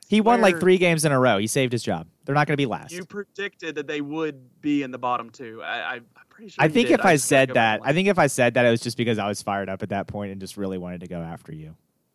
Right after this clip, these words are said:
Speaker 2: But I can still make an opening out of it, so that'll be good. Um, X F L is starting. Do
Speaker 1: Yeah.
Speaker 2: you care?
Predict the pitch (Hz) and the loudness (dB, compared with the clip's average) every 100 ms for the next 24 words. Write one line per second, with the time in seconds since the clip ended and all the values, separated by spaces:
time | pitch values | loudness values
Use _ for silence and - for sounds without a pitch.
0 | _ _ _ _ - 156 143 147 147 - | _ _ _ _ -6 -2 -4 -6 -12 -14
1 | - 156 147 139 127 127 135 117 123 120 | -8 -8 -6 -10 -14 -16 -14 -14 -16 -18
2 | 113 113 98 110 - _ _ 110 - _ | -20 -20 -20 -20 -20 _ _ -20 -20 _
3 | - - 127 - - - - - _ 170 | -20 -20 -16 -16 -16 -20 -20 -20 _ 0
4 | 170 151 123 117 156 165 - 180 165 170 | 0 0 -2 -6 -8 -8 -4 -4 -2 -4
5 | 147 131 107 117 - 139 127 113 113 _ | -2 -4 -8 -14 -12 -8 -8 -8 -16 _
6 | 147 156 175 120 113 104 90 131 139 113 | -4 -2 2 4 4 2 -4 -12 -14 -18
7 | 101 | -20